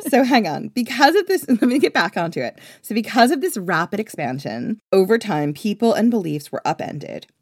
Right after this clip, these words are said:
Speaker 2: And sometimes the old gods and old customs were forgotten, which had been happening for hundreds of years prior to this because Romans were invading Germanic and Celtic territory and everywhere else. Arminius would like a word about this, and so would Ariovistus.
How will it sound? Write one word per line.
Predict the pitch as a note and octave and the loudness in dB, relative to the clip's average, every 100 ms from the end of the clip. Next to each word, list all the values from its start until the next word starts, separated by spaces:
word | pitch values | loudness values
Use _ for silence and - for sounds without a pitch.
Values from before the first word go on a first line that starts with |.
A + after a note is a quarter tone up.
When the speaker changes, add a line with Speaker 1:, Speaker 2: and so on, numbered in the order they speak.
| _ - | _ 2
Speaker 2:
And | A#3+ | 2
sometimes | A#3+ D4+ G#4+ A#4+ E3 B2+ A#2 A#2 - | 4 0 2 -2 -6 -6 -6 -8 -8
the | G3+ | -4
old | F#3+ G#3 D4 - | 2 2 2 0
gods | C#3+ G#2+ C#2+ C2 - | -4 -4 -6 -8 -8
and | E3 E3+ | -6 -2
old | D#3+ G3 E4+ - | 2 4 2 -2
customs | - D3+ - C3 C#3 | -12 -10 -8 -8 -6
were | C#3+ | -8
forgotten, | C#3+ D3 C3+ - - - _ _ | -6 -6 -4 -4 -8 -12 _ _
which | B3+ B3+ | -4 0
had | A#3 | 2
been | A#3 | 2
happening | A#3+ A3 A3+ A3+ | 2 0 0 0
for | A3 | -4
hundreds | G#3 F#3+ F#3+ B3 C#4 | -6 -4 -2 -4 -2
of | |
years | A#3+ G#3+ G#3 | 0 0 0
prior | _ D#3+ E3+ | _ -2 -2
to | G#3+ | -4
this | F3+ D#3 E3 | -6 -6 -8
because | F#3 G3 E3+ E3+ _ _ _ | -10 -2 -2 -2 _ _ _
Romans | C#4 A4+ E4 G#3+ G#3+ | 2 4 4 4 2
were | G3+ | 0
invading | G3 D#3+ D3 D3 D3 | -2 -2 -2 -2 -4
Germanic | C3 D3 E3 D#3+ - | -4 -2 -2 -2 -8
and | C3 | -12
Celtic | F#3 E3+ E3 _ _ | -4 -4 -4 _ _
territory | - F3+ F3 F#3 E3 D#3+ D3+ | -6 -4 -4 -2 0 0 0
and | F2 A#2+ B2+ - | -2 -4 -8 -2
everywhere | D3+ E3+ D#3 D3 | -2 0 0 2
else. | G3+ D3 C4 - _ _ _ - | 2 2 -2 -4 _ _ _ 2
Arminius | G#3 B3+ B3+ F#3+ G#3 - | 6 6 6 2 -2 -4
would | F#3+ | -2
like | F#3 E3+ | 0 0
a | E3 | 0
word | F3 F#3 | 4 4
about | D#3 C#3 C#3 | 2 -2 -4
this, | C3 B2+ - - | -6 -6 -8 -12
and | - A3+ | -4 2
so | C#4+ F4+ | 4 4
would | - | 4
Ariovistus. | F#3 F#3 E3+ D#3 D#3 - D3+ | 4 4 4 0 -4 -6 -6